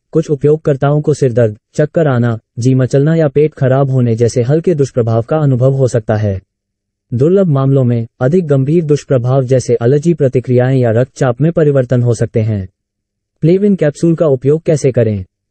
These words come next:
प्लेविन कैप्सूल निर्माता या स्वास्थ्य सेवा प्रदाता द्वारा निर्देशित के रूप में लिया जाना चाहिए।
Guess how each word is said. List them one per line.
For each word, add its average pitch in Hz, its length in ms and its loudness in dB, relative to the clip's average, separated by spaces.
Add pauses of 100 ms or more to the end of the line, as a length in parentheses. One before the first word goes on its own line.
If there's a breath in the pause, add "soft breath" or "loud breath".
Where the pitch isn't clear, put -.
(120)
प्लेविन 185 360 2
कैप्सूल 156 460 0
निर्माता 135 460 0
या 127 140 2
स्वास्थ्य 156 440 -2
सेवा 139 300 0
प्रदाता 131 440 0
द्वारा 127 260 2
निर्देशित 123 480 0
के 143 120 0
रूप 113 220 -2
में 151 100 0
लिया 147 200 2
जाना 117 280 0
चाहिए। 104 460 -4